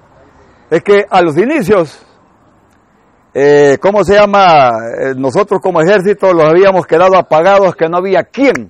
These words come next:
tuviera esta, este coraje, esta valentía de inventar algo como esto que Tocho Morocho ha inventado, de un canal para poder, ¿cómo se llama?, entrevistar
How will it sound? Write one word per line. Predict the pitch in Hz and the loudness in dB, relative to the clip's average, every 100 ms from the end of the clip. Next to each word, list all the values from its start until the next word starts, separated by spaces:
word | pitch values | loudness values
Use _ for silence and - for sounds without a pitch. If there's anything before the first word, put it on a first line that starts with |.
| - | -6
tuviera | 160 202 190 | -2 0 0
esta, | 180 196 | 0 -2
este | - 185 190 | -4 -4 -4
coraje, | 160 208 170 131 | -2 0 0 -2
esta | 139 185 | -6 -4
valentía | 165 147 180 277 220 160 _ _ _ _ _ _ _ | -4 -4 -4 -2 -2 -4 _ _ _ _ _ _ _
de | 135 190 190 | -6 0 0
inventar | 175 175 151 233 269 | 0 -4 0 2 4
algo | 240 180 | 2 0
como | 151 175 | -2 0
esto | 226 - 175 | 0 -2 -4
que | 165 | -4
Tocho | 139 220 180 185 | -2 -2 -2 -2
Morocho | 202 214 180 | 0 0 0
ha | 185 | -2
inventado, | 160 135 196 160 104 - _ _ _ _ _ | -4 -2 -2 -2 -6 -16 _ _ _ _ _
de | - 143 | -4 -2
un | 202 214 | -2 -2
canal | 185 196 240 220 | -2 2 2 0
para | - 160 143 | -2 -4 -4
poder, | 151 165 208 | -2 -2 -2
¿cómo | 185 196 170 | -4 -6 -4
se | |
llama?, | 196 202 190 147 | -2 -2 -2 -2
entrevistar | 156 147 156 139 117 - 220 | -4 -6 -6 -6 -10 -2 0